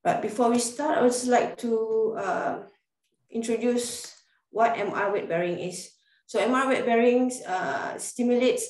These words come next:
uh, simulates a standing up position by applying compression to the body. The imaging captures how the patient actually feels while standing and takes into account the effect that gravity has on a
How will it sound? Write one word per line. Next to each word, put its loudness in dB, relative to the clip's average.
uh, 0
simulates 0
a -4
standing -2
up -4
position -4
by -4
applying -2
compression -8
to -12
the -8
body. -4
The 2
imaging 0
captures 0
how 4
the 0
patient -6
actually -10
feels -4
while 0
standing 0
and -4
takes -4
into -2
account -2
the -4
effect -2
that -10
gravity 0
has 0
on -4
a -2